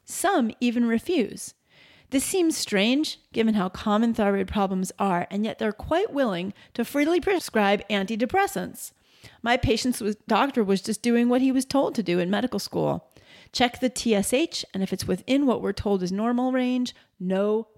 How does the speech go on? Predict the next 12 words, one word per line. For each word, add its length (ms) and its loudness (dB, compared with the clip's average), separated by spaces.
problem. 540 -4
But 100 -6
there's 220 2
much 340 2
more 120 2
complexity 640 -2
to 80 -4
thyroid 420 2
testing 360 -4
than 160 -2
that. 260 -2
Sadly, 560 0